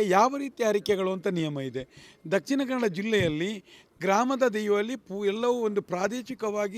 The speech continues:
ದೈವಾರಾಧನೆ ಬೇರೆ ಬೇರೆ ರೀತಿಯಲ್ಲಿದೆ. ಇಲ್ಲಿ ಎಲ್ಲವೂ, ಎಲ್ಲವೂ ಒಂದಕ್ಕೊಂದು ಭಿನ್ನ ಮತ್ತು ವ್ಯತ್ಯಾಸಗಳಿರ್ತದೆ, ಒಂದಕ್ಕೊಂದು ಹೊಂದಾಣಿಕೆ ಇರ್ತದೆ. ಅದೇ ರೀತಿ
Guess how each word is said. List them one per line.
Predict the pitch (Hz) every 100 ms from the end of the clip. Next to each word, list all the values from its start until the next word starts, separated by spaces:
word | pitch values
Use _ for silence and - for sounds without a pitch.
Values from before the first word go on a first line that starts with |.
| 190
ದೈವಾರಾಧನೆ | 190 214 214 202 190 214 240 - - - 165 185
ಬೇರೆ | 226 226
ಬೇರೆ | 214 202 185 240
ರೀತಿಯಲ್ಲಿದೆ. | - 254 190 160 139 139 - - - - 214
ಇಲ್ಲಿ | 240 214
ಎಲ್ಲವೂ, | 233 269 269 233
ಎಲ್ಲವೂ | 226 262 262 247 214
ಒಂದಕ್ಕೊಂದು | 240 254 247 226 196 170
ಭಿನ್ನ | 240 262 247
ಮತ್ತು | 220 214 170
ವ್ಯತ್ಯಾಸಗಳಿರ್ತದೆ, | 175 - 247 220 175 151 135 - 147 131 - - _ 180
ಒಂದಕ್ಕೊಂದು | 220 247 240 233 196
ಹೊಂದಾಣಿಕೆ | 202 233 208 175
ಇರ್ತದೆ. | 160 156 180
ಅದೇ | 254 247
ರೀತಿ | 185 165